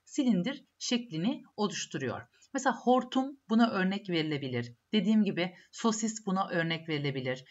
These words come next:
Kalemleriniz köşeli olmayan, yuvarlak olan kalemler silindire örnek olarak verilebilir. İki daire bir dikdörtgenden oluşuyor. İki tane daire, birisi üstte, birisi altta, sarıyla boyadığım yerler.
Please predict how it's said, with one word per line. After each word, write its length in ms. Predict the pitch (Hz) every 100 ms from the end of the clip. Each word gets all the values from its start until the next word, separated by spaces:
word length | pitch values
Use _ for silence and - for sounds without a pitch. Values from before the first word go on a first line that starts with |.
| - -
Kalemleriniz 880 | 220 220 214 220 214 214 175 - -
köşeli 400 | - 180 214 202
olmayan, 480 | 190 185 139 123 131
yuvarlak 480 | 165 170 175 202
olan 220 | 160 135 139
kalemler 480 | 180 160 143 139
silindire 540 | 185 - 196 160 135 127
örnek 320 | 175 170 156
olarak 320 | 131 220 -
verilebilir. 560 | 214 160 117 107 90 - - - - - _ _ _ _ _ -
İki 360 | 311 - 403
daire 600 | 254 185 175 143 247 - _ _ -
bir 260 | 240 392 392 220
dikdörtgenden 840 | 247 - 247 240 233 196 175 143
oluşuyor. 500 | 139 113 - - 87 - _ _
İki 240 | 302 359
tane 440 | 359 247 190 147 135
daire, 540 | 170 170 156 214 - 247
birisi 380 | 247 233 180
üstte, 440 | - - - 196 190
birisi 280 | 175 - -
altta, 500 | 160 165 - 135 220
sarıyla 420 | - 180 185 139
boyadığım 380 | 131 123 120 113
yerler. 500 | 139 240 233 247